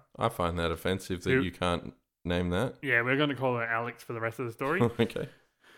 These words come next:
Speaker 2: She attempted to poison her flatmates after a fight over a cat. Several
Speaker 1: Ooh.
Speaker 2: cats. Kittens. So, um, this one housemate, Alex, got a bunch of kittens in the house.
Speaker 1: Yeah.
Speaker 2: And one of their housemates was scratched by one of the kittens.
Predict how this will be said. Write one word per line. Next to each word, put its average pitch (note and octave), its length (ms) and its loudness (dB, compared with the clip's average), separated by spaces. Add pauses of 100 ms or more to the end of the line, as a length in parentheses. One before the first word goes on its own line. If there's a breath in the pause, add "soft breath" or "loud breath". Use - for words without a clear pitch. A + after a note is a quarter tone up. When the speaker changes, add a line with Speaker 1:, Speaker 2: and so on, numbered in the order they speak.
(100)
Speaker 2:
She C3+ 560 0
attempted F3 800 0
to D3 140 0
poison E3+ 480 4
her D3 160 6
flatmates C#3+ 680 -2
after A#2+ 240 2
a A#2 80 2
fight D3 380 4
over B2+ 240 6
a A#2 60 0
cat. C3 420 -2 (200)
Several D3+ 320 2
Speaker 1:
Ooh. A#2 40 0
Speaker 2:
cats. - 260 -8 (120)
Kittens. C#3 600 2 (540 soft breath)
So, C#3+ 260 6
um, C3+ 300 6
this C3 140 -12
one F#3+ 180 4
housemate, C#3+ 440 2
Alex, A#2+ 520 -2
got B2+ 160 -2
a B2 40 0
bunch D3 260 4
of - 80 -18
kittens B2+ 400 -6 (160)
in B2+ 100 -4
the A#2+ 80 -4
house. G#2+ 560 -2
Speaker 1:
Yeah. D3 240 4 (200)
Speaker 2:
And A2+ 360 4
one B2+ 180 2
of B2 200 0
their A#2 400 2 (220)
housemates A#2 600 -4
was A#2+ 140 -6
scratched - 520 -8
by A2+ 360 -2 (120)
one B2 120 -6
of A2+ 60 -6
the A2 40 -18
kittens. F#3 380 -6